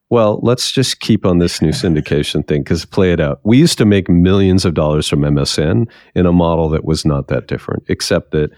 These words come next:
they would take our content. We set up a feed mechanism to give it to them in as granular a way that they wanted it. So we had hundreds of titles or twenty-four brands, spit them out content by category, beauty, fitness,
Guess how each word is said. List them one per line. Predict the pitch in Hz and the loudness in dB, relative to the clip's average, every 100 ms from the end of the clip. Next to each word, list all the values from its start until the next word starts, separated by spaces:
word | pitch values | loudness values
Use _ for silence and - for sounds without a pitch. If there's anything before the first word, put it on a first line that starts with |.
| _ _ - | _ _ -2
they | 92 | 0
would | 107 117 | 2 0
take | 120 110 | 0 0
our | 113 113 139 | 0 0 -2
content. | - 78 76 - 73 71 - _ _ - | -4 -4 -2 -2 -2 -2 -6 _ _ -4
We | 78 95 | -2 0
set | 117 110 | 0 -2
up | 107 | -2
a | 90 87 | 0 -2
feed | - 85 78 85 | 0 0 0 0
mechanism | 76 - 73 71 73 | -4 -2 -2 -2 -4
to | - | -4
give | 69 71 | -4 -4
it | 76 | -6
to | - | -4
them | 78 76 | -2 0
in | 76 76 | 2 0
as | 73 - | -2 -4
granular | 78 76 78 78 76 | -2 0 0 0 0
a | 73 | 0
way | 73 73 | -2 -2
that | 76 | -4
they | 85 | -4
wanted | 80 67 64 62 | -4 -4 -4 -6
it. | 64 64 _ - - _ | -8 -10 _ -20 -20 _
So | - 90 | -6 -2
we | 76 90 | 0 0
had | 87 80 80 73 _ _ | 0 0 -2 -6 _ _
hundreds | - 80 80 82 | -2 -2 -2 -4
of | 73 | -6
titles | 71 67 69 69 - | -4 -4 -4 -6 -6
or | 67 67 _ | -8 -8 _
twenty-four | - 76 80 - 78 | -8 -4 -4 -2 -4
brands, | 71 69 69 69 65 - _ _ | -4 -6 -4 -6 -8 -12 _ _
spit | - - 98 90 | -10 -6 -4 0
them | 95 | 0
out | 85 82 - | 2 -2 -6
content | - 92 76 80 73 | -6 -4 -2 -4 -2
by | 73 | -4
category, | - 113 90 90 87 78 | -2 -2 0 0 0 -2
beauty, | 80 85 82 82 | -2 0 0 0
fitness, | 82 - - 78 80 78 - | -2 -4 -4 -2 -2 -2 -6